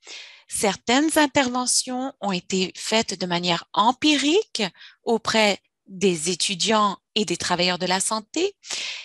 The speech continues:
et les formations sur les préjugés inconscients ont parfois un impact positif.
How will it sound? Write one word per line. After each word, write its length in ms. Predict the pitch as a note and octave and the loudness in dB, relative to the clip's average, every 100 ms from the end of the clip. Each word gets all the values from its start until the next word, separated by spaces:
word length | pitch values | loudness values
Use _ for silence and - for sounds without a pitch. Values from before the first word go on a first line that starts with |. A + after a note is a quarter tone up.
| - D4 | -4 2
et 260 | D4+ D4 - | 4 2 0
les 200 | C4 E4+ | 0 0
formations 800 | - D#4+ C#4+ C#4 - C4 C4+ F4 A#4+ _ - | 0 0 0 0 -2 -4 -8 -10 -14 _ -8
sur 200 | - A#3+ | 0 2
les 120 | A#3 | 2
préjugés 520 | - A3 G#3+ G#3+ G3+ | 2 0 2 0 0
inconscients 520 | G3+ F#3+ F3+ G#3 B3 G4+ - | -2 -2 -4 -4 -6 -8 -6
ont 120 | B3+ | -6
parfois 640 | - E4+ - - A3+ C4+ - _ _ - | -2 -2 -2 0 2 0 -4 _ _ -2
un 140 | B3+ | 0
impact 500 | A3+ - B3+ - A#3+ G#3+ - - | 0 0 -2 -2 -2 -2 -6 -2
positif. 680 | C4+ G#3 A3 - F3 - | 0 0 0 -2 -4 -6